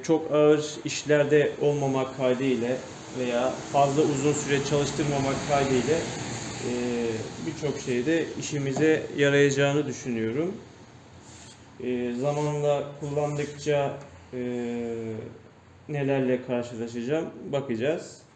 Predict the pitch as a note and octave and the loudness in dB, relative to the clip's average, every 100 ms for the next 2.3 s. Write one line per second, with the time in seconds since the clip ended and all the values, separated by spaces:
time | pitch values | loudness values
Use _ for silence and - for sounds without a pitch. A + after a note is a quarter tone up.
0 | - - - - - - C3+ C#3+ D#3 D#3 | -20 -20 -18 -18 -16 -10 -6 -4 -2 -2
1 | - D3+ C3+ C#3+ C#3+ C#3+ C#3+ D3 C#3+ A#2+ | -2 -2 2 2 0 0 0 2 2 2
2 | B2 D#3 E3 | 4 4 2